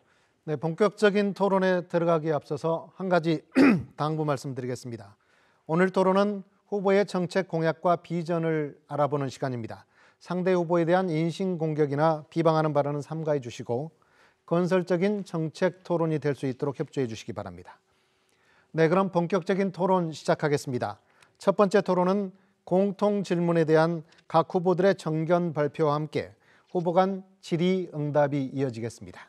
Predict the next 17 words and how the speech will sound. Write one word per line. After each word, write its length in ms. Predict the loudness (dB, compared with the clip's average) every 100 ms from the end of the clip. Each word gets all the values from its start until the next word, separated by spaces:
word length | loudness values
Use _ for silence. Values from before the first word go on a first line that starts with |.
| _ _ _ _ _ _ -4
먼저 260 | 2 4
후보들께 800 | 4 6 6 6 4 6 6 6
묻겠습니다. 800 | 0 -6 -2 -2 -2 0 0 0 -8 _ _ _ _ _ _ _ _
지역의 400 | 6 6 10 10
오랜 340 | 10 6 4
수건 280 | 0 -2 0
사업이었던 680 | 4 4 4 2 2 0 -2
광주역 720 | -4 -2 -2 0 2 2 0
개발이 440 | -4 0 0 0
진행 280 | -6 -6 -6
중입니다. 480 | -6 -8 -6 -8 -10 _ _ _ _ _ _
광주역 920 | -4 -2 -4 -2 0 6 6 6 -2
경제 360 | -6 -4 0 0
기반형 600 | 0 2 2 2 -2 -2
활성화 480 | -4 -6 -4 -2 0
사업과 380 | 2 -2 0 -2
함께 440 | -2 -2 2 2